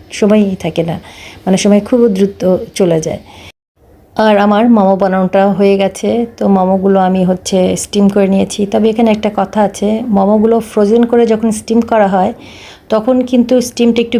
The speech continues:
বেশি করতে হবে, normally করলে এতটা টাইম লাগে না, কিন্তু স্টিম করে করলে টাইমটা একটু বেশিই লাগে। আর এদিকে ভাই বোনরাও চলে এসেছে,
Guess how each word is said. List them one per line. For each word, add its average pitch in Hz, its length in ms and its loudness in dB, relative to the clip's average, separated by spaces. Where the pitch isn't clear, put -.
বেশি 220 280 -2
করতে 202 300 -4
হবে, 190 200 0
normally 226 420 2
করলে 214 280 2
এতটা 196 240 -2
টাইম 196 160 2
লাগে 170 240 0
না, 190 60 -2
কিন্তু 196 200 -2
স্টিম 240 220 0
করে 233 140 2
করলে 220 240 0
টাইমটা 175 340 -2
একটু - 200 -10
বেশিই - 320 -4
লাগে। 170 220 -6
আর 214 100 0
এদিকে 226 300 0
ভাই 202 180 0
বোনরাও 214 280 2
চলে 208 220 2
এসেছে, 208 320 -4